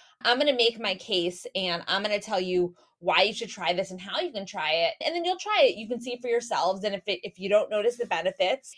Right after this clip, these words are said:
if I don't convince you and you don't see the results on your own, then you can reject it. But hear me out." And the good news is that you don't have to think that this is gonna help initially to try it, for it to work. And I'm living proof of that.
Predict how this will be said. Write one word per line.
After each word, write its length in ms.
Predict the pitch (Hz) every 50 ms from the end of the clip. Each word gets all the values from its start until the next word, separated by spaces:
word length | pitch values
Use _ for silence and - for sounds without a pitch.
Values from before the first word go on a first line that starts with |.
| _ _
if 120 | - 208 185
I 100 | 185 185
don't 220 | 190 196 185 -
convince 480 | 240 220 196 170 165 175 175 - - 185
you 180 | 185 185 190
and 140 | 196 185 190
you 60 | 185
don't 200 | 180 190 180 190
see 140 | - - 190
the 100 | 175 180
results 320 | 185 180 - 147 165 -
on 80 | 196 196
your 160 | 185 170 156
own, 220 | 160 170 170 185 180
then 160 | 190 180 277
you 120 | 190 190 185
can 120 | - 208
reject 360 | 180 175 175 - - - - _
it. 120 | - - - -
But 80 | - 190
hear 320 | - - - 214 196 190
me 160 | 190 190 180 - -
out." 220 | 143 123 113 113 - - _ _
And 420 | - 208 196 190 202 208 202 196 175
the 100 | 202 185
good 200 | - 285 285 277
news 280 | 277 269 262 254 214
is 60 | 185 175
that 100 | 196 180
you 100 | 220 175
don't 300 | - - 269 277 294 285
have 180 | 285 247 226
to 80 | 233 233 233 - -
think 420 | 277 262 247 226 190 208 - - - _ _ _ _ _
that 120 | - 220 185
this 200 | 226 226 233 226
is 100 | 220 175
gonna 220 | 170 226 196 185
help 500 | 180 190 226 240 202 - 190 190 - -
initially 560 | 208 214 208 190 - - 196 165 180 175 180
to 140 | 180 - 202
try 300 | - 247 240 175 180 190
it, 120 | 185 -
for 100 | - 247
it 140 | 233 220 220
to 80 | - 226
work. 320 | 190 180 185 170 - - -
And 100 | 190 180 185 -
I'm 180 | 196 202 202 190
living 440 | 202 202 180 190 185 180 185 185 - _ _ _ _ _ _ _ _
proof 340 | - - 202 196 226 - -
of 180 | 160 170 160 -
that. 300 | - 110 85 76 71